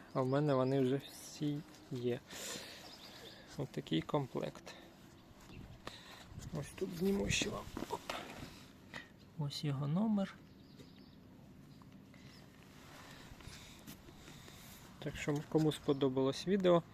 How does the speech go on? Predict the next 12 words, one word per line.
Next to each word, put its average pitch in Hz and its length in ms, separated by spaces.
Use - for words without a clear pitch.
пізніше 151 480
я 135 80
викладу, 135 580
як 143 220
я 139 80
працюю 214 600
з 170 80
ними, 170 500
як 131 340
що - 200
куди, 196 600
там 131 520